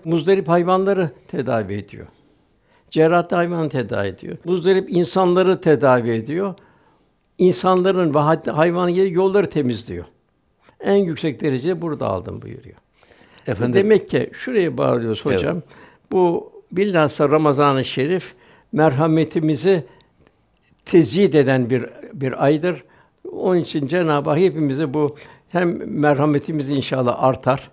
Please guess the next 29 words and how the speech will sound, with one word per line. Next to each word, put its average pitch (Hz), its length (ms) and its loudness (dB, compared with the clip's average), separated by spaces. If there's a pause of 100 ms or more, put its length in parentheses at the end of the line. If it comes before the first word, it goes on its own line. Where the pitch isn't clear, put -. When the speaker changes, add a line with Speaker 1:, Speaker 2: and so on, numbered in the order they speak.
(160)
Speaker 1:
Yapabildiğimiz 165 800 -2
kadar 151 260 0
Ümmet-i 151 300 -2
Muhammed'in 143 380 -2
duasını 135 460 -2
alırız - 300 -8
inşallah. - 520 -8 (500)
Ramazan 165 480 2
bizim 160 200 -4
bir 156 80 2
rahmet 143 400 0
ve 135 140 -6
bereket 117 400 -6
olur. 101 260 -14 (120)
Buyurun 170 220 0
hocam. 98 240 -8 (160)
Speaker 2:
İnşallah 117 460 -2
efendim, 113 280 -4
şimdi 101 220 -6
üstadımızın, 98 720 -4 (580)
rahmetli 92 440 -6
Musa 85 260 -6
Efendi 92 280 -4
Hazretlerinin 90 720 -6
ifade 87 440 -6
buyurduğu, 85 460 -6 (600)
Dolmabahçe'de 107 720 -4
de 87 80 -2
yaşasanız 95 720 -6